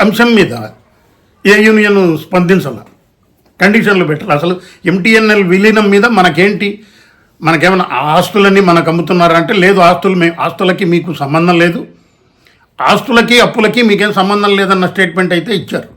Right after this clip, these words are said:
కానీ ప్రధానమంత్రి ఆఫీస్కి పదివేల కోట్ల రూపాయలు సవర్ణ గ్యారంటీ ఉన్నది బాండ్స్ బిఎస్ఎన్ఎల్కి ట్రాన్స్ఫర్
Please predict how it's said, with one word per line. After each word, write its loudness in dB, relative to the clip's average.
కానీ 2
ప్రధానమంత్రి 2
ఆఫీస్కి -2
పదివేల 0
కోట్ల -2
రూపాయలు -2
సవర్ణ 4
గ్యారంటీ 4
ఉన్నది 2
బాండ్స్ -4
బిఎస్ఎన్ఎల్కి 0
ట్రాన్స్ఫర్ -2